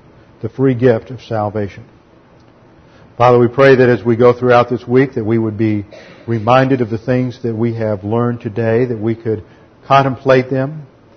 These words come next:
meditate on them, and that God the Holy Spirit would make it clear to us how to apply these things in our life.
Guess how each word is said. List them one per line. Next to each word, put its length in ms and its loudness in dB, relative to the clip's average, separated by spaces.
meditate 580 2
on 200 0
them, 380 -8
and 160 -6
that 100 -4
God 240 4
the 80 -2
Holy 280 2
Spirit 440 0
would 140 -6
make 240 -6
it 120 -10
clear 280 0
to 180 -8
us 380 -10
how 140 0
to 140 0
apply 320 2
these 240 -2
things 340 -6
in 60 -6
our 160 -2
life. 260 -8